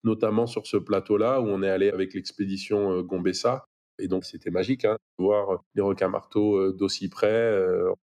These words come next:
on a envie d'y retourner, euh, tous les jours et les voir, euh, tous les jours. Donc, euh, c'était vraiment quelque chose de, de particulier, oui.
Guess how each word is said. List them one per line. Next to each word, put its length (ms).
on 80
a 20
envie 160
d'y 100
retourner, 460
euh, 160
tous 180
les 120
jours 380
et 240
les 100
voir, 400
euh, 200
tous 180
les 100
jours. 280
Donc, 260
euh, 80
c'était 360
vraiment 260
quelque 180
chose 220
de, 260
de 80
particulier, 560
oui. 80